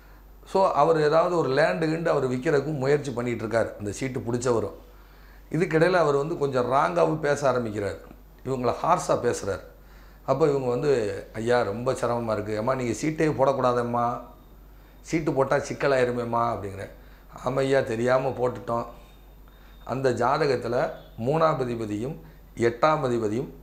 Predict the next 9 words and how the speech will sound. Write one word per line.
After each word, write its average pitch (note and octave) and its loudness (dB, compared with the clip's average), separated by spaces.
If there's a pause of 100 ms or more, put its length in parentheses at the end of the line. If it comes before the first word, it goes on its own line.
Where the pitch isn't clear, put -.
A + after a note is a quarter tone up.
கும்பராசியில. C3 2 (840)
கும்பங்கிறது D3+ 2 (140)
தனுசு, F#3+ 4
மகரம், C#3+ 0
கும்பம் C#3+ 0
மூணுமே F3 0
கொங்கு F3+ 0
மண்டலம். A2 -2 (760)
தனுசு, D3+ 2